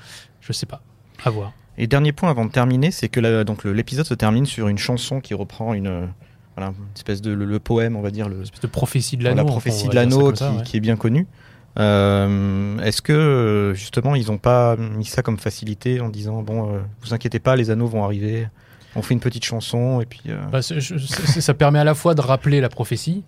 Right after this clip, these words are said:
Speaker 2: Ouais.
Speaker 1: déjà, enfin, je, ce que j'appelle moi une prophétie, mais bon, voilà, euh, le petit texte qui est, qu'on entend dans Le Seigneur des Anneaux.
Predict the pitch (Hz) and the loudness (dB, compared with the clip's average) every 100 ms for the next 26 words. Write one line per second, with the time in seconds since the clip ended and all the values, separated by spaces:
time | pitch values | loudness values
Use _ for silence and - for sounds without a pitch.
0 | - 110 110 151 123 107 98 - 113 104 | -4 -2 0 0 0 -2 -4 -8 -6 -4
1 | 117 110 107 - 113 107 - 117 98 101 | -2 -2 -4 -6 -8 -8 -8 -8 -8 -10
2 | 101 107 104 135 - - - _ 120 110 | -12 -6 -4 -4 -8 -20 -20 _ 0 2
3 | 107 104 104 - 113 127 - - 107 101 | 2 2 -2 -4 -2 -2 -2 -12 -14 -12
4 | - 107 104 117 104 95 113 104 101 104 | -8 -6 -4 -2 -2 -4 -4 -4 -4 -4
5 | 139 | -4